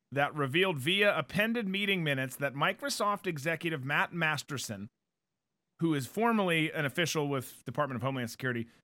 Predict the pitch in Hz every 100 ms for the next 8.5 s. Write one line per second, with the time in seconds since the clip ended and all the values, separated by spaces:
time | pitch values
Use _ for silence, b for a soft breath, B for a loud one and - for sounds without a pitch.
0 | _ _ _ - 214 247 294 269 240 226
1 | 220 196 196 175 190 180 170 190 156 135
2 | 196 202 208 180 170 165 131 - - 170
3 | 180 180 175 190 - 147 147 156 - 123
4 | 120 - _ _ 147 147 185 220 208 220
5 | 226 202 185 123 117 180 220 - 262 156
6 | 202 - - - 240 233 208 170 131 135
7 | - _ _ 110 165 170 - 170 208 214
8 | 151 90 - -